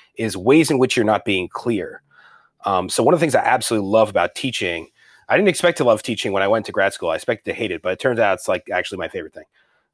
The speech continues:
Um, <laughs> uh, w-, the incredible experience I have with students all the time is they ask a question which is sincere and they're trying to understand the material, and, but they'll come up with some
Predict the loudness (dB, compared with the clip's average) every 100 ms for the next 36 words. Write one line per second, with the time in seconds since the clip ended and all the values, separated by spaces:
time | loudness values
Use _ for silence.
0 | -4 -4 -4 -10 -16 -18 _ -20 -20 -20
1 | -20 _ _ 2 4 4 0 -4 -6 -4
2 | -4 -4 -2 0 2 0 -2 -2 -2 -2
3 | -2 -2 0 2 0 -2 -8 -10 -10 -8
4 | -6 -4 0 0 0 -2 -2 -2 -4 -10
5 | _ _ _ -4 4 6 6 4 -4 -6
6 | -2 -2 -2 -4 -8 _ _ _ _ 2
7 | 2 0 2 2 2 0 -2 -2 -2 -4
8 | -8 -10 -4 -2 0 0 -2 -4 -2 0
9 | 0 2 0 0 -4 -4 -4 -4 -2 0
10 | 0 -2 -4 _ _ _ -6 -4 -4 -10
11 | -4 -2 0 0 -2 -2 -2 2 2 2
12 | -2 -2 -2 0 0 -2 -6